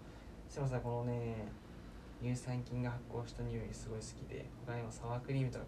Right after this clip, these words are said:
クリームチーズとかね、うん、ヨーグルトとかもね、すごい好きで。だから、その朝は発酵バター買うか普通のバター買うか悩んでたんですけど、結局発酵バター買ってきて、シュトーレン作りに使ってます。うん。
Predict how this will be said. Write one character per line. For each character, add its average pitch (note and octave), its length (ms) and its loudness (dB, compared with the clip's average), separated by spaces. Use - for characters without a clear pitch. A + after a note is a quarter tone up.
ク B2 60 0
リ A#2 100 -2
ー B2 60 2
ム B2 80 2
チ C3 140 -2
ー A#2+ 80 2
ズ G#2+ 80 -4
と G#2+ 40 -2
か A2+ 120 -6
ね、 C3 160 0
う A2 160 -2
ん、 A#2 40 0
ヨ A#2+ 80 2
ー C3 40 4
グ D3 60 4
ル D3 100 2
ト - 80 -2
と - 100 -6
か - 120 -6
も - 100 -6
ね、 - 280 -6
す - 100 -10
ご G#2+ 60 -6
い G2+ 40 -4
好 - 60 -6
き - 40 -6
で。 C3+ 120 -6
だ B2 80 0
か B2 120 -2
ら、 G#2+ 200 0
そ C#3+ 140 0
の D3+ 200 4
朝 C#3 340 2
は C#3 220 6
発 C#3 180 4
酵 D3 100 2
バ D3+ 100 4
タ C#3 100 4
ー B2 80 4
買 A#2+ 120 0
う - 20 2
か A2+ 100 0
普 - 80 -6
通 B2+ 120 -2
の B2 100 4
バ B2+ 100 4
タ A#2 80 0
ー A2+ 80 -2
買 G#2+ 120 -4
う - 20 -2
か G#2 100 -6
悩 A2 220 -2
ん A#2+ 40 0
で A2+ 80 0
た - 100 -4
ん C#2 100 -6
で - 80 -8
す - 120 -6
け - 80 -6
ど、 - 100 -4
結 - 200 -4
局 B2 140 2
発 A#2+ 200 -4
酵 A#2+ 100 4
バ B2 80 6
タ B2+ 100 0
ー - 60 -4
買 - 80 -8
っ - 20 -8
て - 60 -8
き - 100 -8
て、 - 160 -6
シ - 80 -10
ュ - 40 -8
ト G#2+ 100 0
ー G#2 40 -2
レ G#2+ 80 -2
ン G#2+ 120 -2
作 B2 160 0
り - 60 0
に C3+ 100 -4
使 - 180 -10
っ - 40 -6
て - 260 -10
ま A#2+ 140 0
す。 - 200 -10
う A#2+ 40 0
ん。 A#2+ 120 2